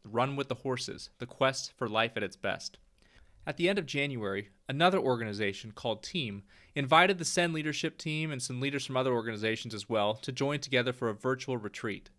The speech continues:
I loved seeing a few missions organizations collaborating and seeking the Lord together. Anyways, one of the leaders from Team, Mike Bowden, shared about Jeremiah. In Jeremiah twelve, one through four,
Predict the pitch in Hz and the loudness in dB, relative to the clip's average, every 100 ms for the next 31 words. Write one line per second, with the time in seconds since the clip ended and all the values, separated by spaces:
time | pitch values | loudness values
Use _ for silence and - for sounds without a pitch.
0 | _ _ _ _ - 131 123 139 135 120 | _ _ _ _ -2 0 6 8 8 4
1 | - 120 110 - 131 123 120 120 110 107 | 0 0 -2 -4 -4 -2 -2 -2 -2 -2
2 | 107 107 104 - 107 - - 110 117 120 | -2 -2 -2 -4 -10 -10 -2 4 4 4
3 | 120 117 117 104 - 123 123 107 101 104 | 2 0 -2 -6 -4 -6 -4 -6 -4 -4
4 | 104 101 98 98 95 - _ _ _ _ | -4 -4 -2 -2 -4 -10 _ _ _ _
5 | _ _ - 202 165 127 127 - _ - | _ _ -4 0 4 4 2 -6 _ -6
6 | 170 190 180 156 151 - 123 - 107 117 | -2 0 2 2 0 -2 -6 -4 -4 -6
7 | 127 - 127 143 - - 139 107 101 - | -8 -8 0 0 0 2 4 2 -2 -8
8 | - - - - 190 190 170 135 151 147 | -20 -16 -4 4 6 6 4 2 2 2
9 | 143 143 107 107 - _ _ _ _ _ | 0 -2 -4 -6 -16 _ _ _ _ _
10 | - 139 156 170 175 165 165 - - 143 | -4 0 2 4 2 2 0 -2 0 2
11 | 156 160 139 151 151 151 - 127 107 | 2 0 -2 -2 -4 -8 -4 -2 -2